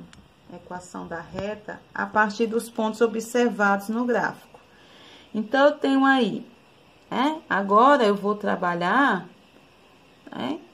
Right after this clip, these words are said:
com o gráfico. Então, obter a lei da função, cujo gráfico é mostrado abaixo. Tá aí o gráfico.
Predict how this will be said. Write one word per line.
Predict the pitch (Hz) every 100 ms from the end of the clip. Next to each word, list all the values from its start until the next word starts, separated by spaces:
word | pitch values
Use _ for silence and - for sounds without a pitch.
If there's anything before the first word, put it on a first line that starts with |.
| _ _ -
com | - 214
o | 330
gráfico. | 254 214 185 - 175 - - - _ _ _ _ - _ _ - - _ _ _ _ _ _ _ _ _ _ _ _ _ _ _ _ _
Então, | 170 202
obter | 233 214 - 226
a | 240
lei | 226
da | 202 196
função, | - 247 247 - 220 247 277
cujo | 269 247 240
gráfico | 226 233 247
é |
mostrado | 240 240 - 214 220
abaixo. | 262 240 - -
Tá | - 214
aí | 226
o | 247
gráfico. | 208 170 170 196 - 285 349 381